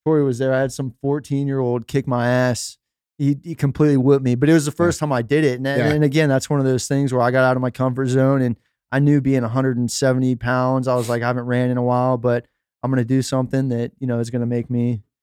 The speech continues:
Speaker 1: um, uncomfortable to grow." So
Speaker 2: I,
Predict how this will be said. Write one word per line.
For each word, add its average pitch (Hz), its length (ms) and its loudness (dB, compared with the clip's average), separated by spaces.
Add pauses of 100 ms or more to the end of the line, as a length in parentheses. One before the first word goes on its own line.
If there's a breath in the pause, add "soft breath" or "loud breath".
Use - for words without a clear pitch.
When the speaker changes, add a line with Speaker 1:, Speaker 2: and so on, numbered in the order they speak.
(500)
Speaker 1:
um, 117 300 -2
uncomfortable 131 600 -2
to 127 60 -2
grow." 127 360 0 (460)
So 113 380 -2 (280)
Speaker 2:
I, 143 160 0